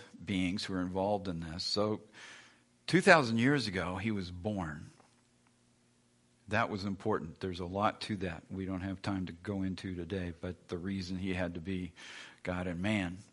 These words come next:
But he was here before. He's involved in creation. He's not gone now. He's still involved.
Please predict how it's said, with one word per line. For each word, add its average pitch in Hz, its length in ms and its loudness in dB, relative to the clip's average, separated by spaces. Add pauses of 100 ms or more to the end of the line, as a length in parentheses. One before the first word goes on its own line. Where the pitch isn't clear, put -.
(2000)
But 71 160 0
he 90 100 -4
was 87 160 -4
here 85 140 -4
before. 120 640 -4 (840)
He's 87 160 -6
involved 85 340 -6
in 80 80 -12
creation. 98 560 -6 (1600)
He's 78 160 -10
not 85 200 -4
gone 92 280 -4
now. 131 400 -2 (180)
He's 82 140 -6
still 90 280 -2
involved. 90 520 -4